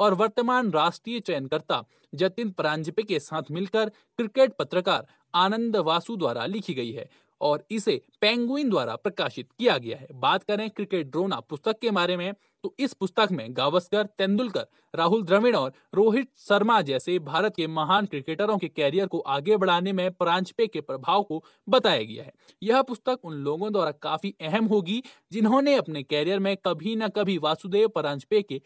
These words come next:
साथ रहे हैं। इस पुस्तक में सचिन तेंदुलकर, राहुल द्रविड़ और सुनील गावस्कर के निबंध भी शामिल हैं। तो क्रिकेट ड्रोना जो पुस्तक है दोस्तों, उसका विमोचन कब होने वाला है? दो सितंबर दो हज़ार बीस को। तो ये थे दोस्तों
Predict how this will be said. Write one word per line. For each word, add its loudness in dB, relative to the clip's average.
साथ 2
रहे -8
हैं। -20
इस -4
पुस्तक 0
में -6
सचिन -4
तेंदुलकर, -2
राहुल 4
द्रविड़ 0
और -2
सुनील -6
गावस्कर 0
के -6
निबंध 2
भी -8
शामिल 2
हैं। -14
तो -10
क्रिकेट 0
ड्रोना 0
जो -8
पुस्तक -6
है 2
दोस्तों, 4
उसका -2
विमोचन 0
कब 2
होने 2
वाला 0
है? -2
दो 4
सितंबर -2
दो 4
हज़ार 0
बीस 0
को। -20
तो -4
ये -2
थे -6
दोस्तों -4